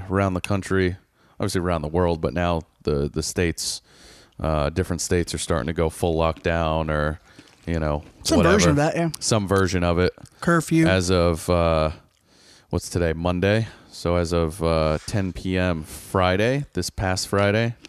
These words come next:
Speaker 1: So it's, this is, like, the fourth day.
Speaker 2: Mm-hmm.
Speaker 1: Uh, not supposed to be out past ten, really. Uh,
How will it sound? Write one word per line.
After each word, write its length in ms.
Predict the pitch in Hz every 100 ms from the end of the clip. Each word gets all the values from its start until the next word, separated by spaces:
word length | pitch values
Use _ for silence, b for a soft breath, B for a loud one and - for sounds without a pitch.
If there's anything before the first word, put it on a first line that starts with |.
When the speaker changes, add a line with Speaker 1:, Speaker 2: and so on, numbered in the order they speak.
| -
Speaker 1:
So 100 | 85
it's, 200 | - -
this 120 | 85
is, 80 | 82
like, 200 | 82 82
the 60 | -
fourth 360 | - 92 87 -
day. 280 | 85 92 107 B B B
Speaker 2:
Mm-hmm. 360 | 156 170 160 127
Speaker 1:
Uh, 560 | 90 85 85 82 82 95
not 220 | 92 90
supposed 260 | - 87 -
to 60 |
be 140 | 90 87
out 260 | 90 92 - _
past 320 | 90 85 -
ten, 340 | - 107 101 101
really. 500 | 104 101 98 98 95 b b b b b -
Uh, 280 | 87 82